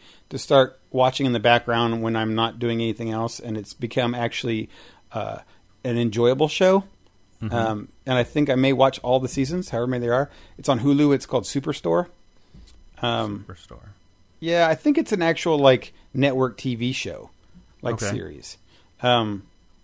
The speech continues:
Speaker 1: but it's kind of funny. It's a, it's a comedy. It's definitely a, a, uh, The Office. S-, it's not like a documentary, docudrama type thing, but it's, it's that still kind of funny,
Speaker 2: Work-,
Speaker 1: jokey
Speaker 2: workplace comedy.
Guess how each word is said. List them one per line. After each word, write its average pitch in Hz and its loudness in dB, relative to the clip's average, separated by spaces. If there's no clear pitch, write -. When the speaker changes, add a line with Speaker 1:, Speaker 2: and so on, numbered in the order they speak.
Speaker 1:
but 196 0
it's 220 -6
kind 302 4
of 277 2
funny. 202 0
It's - 0
a, 190 -2
it's 180 -6
a 208 0
comedy. 180 2
It's - -10
definitely 175 0
a, 147 2
a, 131 4
uh, 113 4
The 127 2
Office. 139 4
S-, - -14
it's - -10
not 135 4
like 120 -2
a 104 -2
documentary, 113 -2
docudrama 107 -6
type 104 -12
thing, 101 -12
but 107 -6
it's, - -8
it's 120 -8
that 127 2
still 135 4
kind 127 0
of 107 -2
funny, 127 0
Speaker 2:
Work-, 117 0
Speaker 1:
jokey 123 2
Speaker 2:
workplace 104 0
comedy. 104 -6